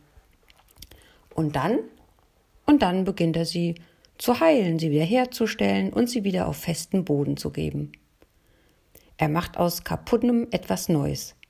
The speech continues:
etwas Wunderschönes. Er ist der wahre Upcycling-Profi.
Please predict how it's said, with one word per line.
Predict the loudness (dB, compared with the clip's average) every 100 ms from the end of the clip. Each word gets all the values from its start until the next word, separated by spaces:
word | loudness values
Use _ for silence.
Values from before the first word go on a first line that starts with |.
| _
etwas | -8 -4 -6 -6 0
Wunderschönes. | 2 2 0 -2 -2 0 0 -4 -8 -18 _ -20 -20 -20 -20 -20 _ _ _
Er | 0 4 4 2 -2
ist | -2
der | 0 0
wahre | -2 -2 -4 -6 -10 _ _
Upcycling-Profi. | -4 -2 -4 -4 -4 -4 -4 -2 0 0 0 -6